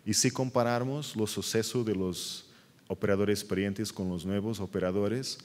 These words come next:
la diferencia no es estadísticamente significativa. También, do punto de vista de seguridad, con las mejorías de la técnica, se consiguió reducir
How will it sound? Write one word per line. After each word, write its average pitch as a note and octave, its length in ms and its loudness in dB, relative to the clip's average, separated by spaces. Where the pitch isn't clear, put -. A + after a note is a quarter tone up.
la G2 120 2
diferencia A#2 760 0
no G2+ 260 -2
es G#2 140 -2
estadísticamente F2+ 840 -4
significativa. D#2 840 -6
También, A2+ 400 2
do C#3+ 80 0
punto C3+ 300 0
de A2+ 80 4
vista A#2+ 260 2
de G2+ 100 2
seguridad, F#2+ 680 0
con A2+ 540 0
las F#2+ 200 0
mejorías G#2+ 500 6
de G#2 80 2
la F#2+ 100 2
técnica, C3+ 640 -4
se - 180 0
consiguió A2+ 420 0
reducir B2 640 0